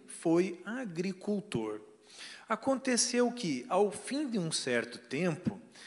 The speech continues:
Caim trouxe do fruto da terra uma oferta ao Senhor. E Abel, por sua vez, trouxe das primícias do seu rebanho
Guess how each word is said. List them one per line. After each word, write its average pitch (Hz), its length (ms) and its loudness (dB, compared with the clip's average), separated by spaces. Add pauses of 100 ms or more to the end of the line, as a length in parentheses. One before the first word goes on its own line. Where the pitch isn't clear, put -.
(240)
Caim 202 480 4
trouxe 180 580 4
do 151 200 -4
fruto 294 520 2
da 190 160 4
terra 151 580 -2 (140)
uma 202 220 0
oferta 185 580 -2
ao 139 80 0
Senhor. 101 480 -6 (540)
E 127 100 0
Abel, 131 640 2 (360)
por 131 200 0
sua 214 400 4
vez, 160 460 0
trouxe 233 580 2
das 160 280 0
primícias 160 840 -2
do 143 140 -10
seu - 320 0
rebanho 175 720 0